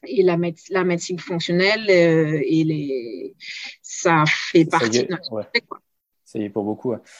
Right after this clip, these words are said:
Speaker 2: Et,
Speaker 1: Ouais.
Speaker 2: euh, et pour revenir avec cette différence entre la, peut-être les, la N B A et puis ce qui se passe en, en, en Europe, est-ce que tu penses que ça fait partie aussi de la, enfin, de la démo-,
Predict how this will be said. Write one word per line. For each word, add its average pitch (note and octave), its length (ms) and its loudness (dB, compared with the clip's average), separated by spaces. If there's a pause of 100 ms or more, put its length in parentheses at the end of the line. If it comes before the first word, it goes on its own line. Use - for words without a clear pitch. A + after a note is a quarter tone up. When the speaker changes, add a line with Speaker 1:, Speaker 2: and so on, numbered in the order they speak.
(140)
Speaker 2:
Et, A#2 220 2
Speaker 1:
Ouais. E3+ 120 6
Speaker 2:
euh, A2 340 2
et B2 80 -4
pour B2 160 -2
revenir C3+ 220 4
avec A#2+ 160 2
cette A2 160 -6
différence C3 460 -2
entre A2 200 -4
la, G2+ 320 0 (140)
peut-être G#2+ 260 -6
les, G#2 160 -4
la G#2 140 0
N G#2+ 120 -2
B A2 200 0
A - 20 6
et B2 80 4
puis - 140 -16
ce - 80 -16
qui G#2+ 100 -14
se - 60 -18
passe A2+ 180 -2
en, G#2+ 80 -4
en, - 380 -4
en G#2+ 60 -2
Europe, A#2+ 380 2 (160)
est-ce A2+ 120 -8
que C#3 100 0
tu B2 160 -10
penses C#3 240 0
que A2+ 80 0
ça A2+ 160 -4
fait A2+ 140 -4
partie A2+ 240 -2
aussi A#2+ 160 -6
de A2+ 60 0
la, G#2 120 2
enfin, G#2+ 160 -10
de G#2 60 -8
la G2+ 80 -6
démo-, G#2 200 -8